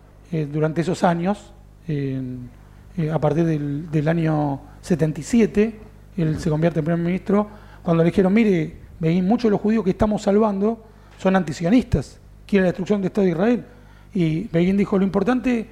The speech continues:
es salvar las vidas, porque después pueden cambiar de forma de pensar, pero si los matan, eh, vamos a perder jóvenes. Entonces, salvémosle la vida y después vemos cómo les cambiamos la forma de pensar", que es un pensamiento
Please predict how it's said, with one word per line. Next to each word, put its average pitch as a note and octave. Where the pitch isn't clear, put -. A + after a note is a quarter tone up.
es G#3
salvar G3
las F#3
vidas, E3
porque E3+
después F#3
pueden A3
cambiar F#3+
de D#3
forma D#3
de D3
pensar, D3
pero D3+
si -
los D#3
matan, F#3
eh, D3
vamos D#3+
a D#3+
perder D#3
jóvenes. C#3
Entonces, E3+
salvémosle F#3+
la F#3
vida G3+
y E3+
después E3+
vemos C#3+
cómo D#3+
les D3+
cambiamos D#3
la C#3
forma C#3+
de C3
pensar", C#3+
que D#3
es D#3+
un F3
pensamiento D#3+